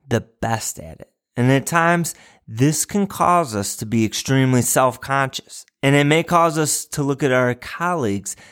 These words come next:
as competition. When they do great things, instead of feeling threatened or insecure,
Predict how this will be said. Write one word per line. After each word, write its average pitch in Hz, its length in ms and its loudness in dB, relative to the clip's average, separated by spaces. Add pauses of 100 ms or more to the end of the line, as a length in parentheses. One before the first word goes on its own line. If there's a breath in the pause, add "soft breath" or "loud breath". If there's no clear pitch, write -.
(240 loud breath)
as 120 160 2
competition. - 920 -6 (640 soft breath)
When 131 180 4
they 175 140 6
do 185 200 0
great 135 540 0
things, 120 720 -6 (260)
instead 151 380 2
of 156 140 -2
feeling 147 400 0
threatened 104 720 -4
or 95 280 -2
insecure, 127 800 0